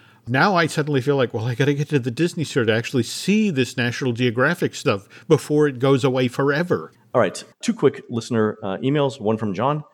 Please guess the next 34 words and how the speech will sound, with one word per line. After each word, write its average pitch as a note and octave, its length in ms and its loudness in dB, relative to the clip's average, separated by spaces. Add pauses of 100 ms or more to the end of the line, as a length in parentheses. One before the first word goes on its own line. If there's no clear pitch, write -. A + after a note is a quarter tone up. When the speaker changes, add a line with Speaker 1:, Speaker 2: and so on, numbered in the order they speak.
(340)
Speaker 2:
who A#2 120 -4
says, G#2 540 2
"As G#2+ 80 -6
a G#2 80 -2
longtime D3+ 420 0
listener G2 260 -4
of F2+ 40 -4
the F2+ 80 -4
Disney F2+ 320 -8
Dish E2 160 -10
podcast - 420 -8
many F3+ 200 -2
months G#2 180 -2
ago, D2+ 220 -10 (480)
I F2 60 -20
heard G#2+ 200 -2
y'all G#2 160 0
mention F#2+ 300 -6
a - 40 -10
project - 440 -8
from G2 140 -8
the F2+ 80 -8
Smithsonian G#2+ 720 -4 (480)
where - 80 -18
they - 80 -10
were C3+ 100 -4
collecting A2+ 400 -6
photos F2+ 460 -4
of - 140 -20
family A#2+ 260 -4
vacations F#2+ 540 -10
to - 100 -20
Disney - 260 -18
parks. - 460 -18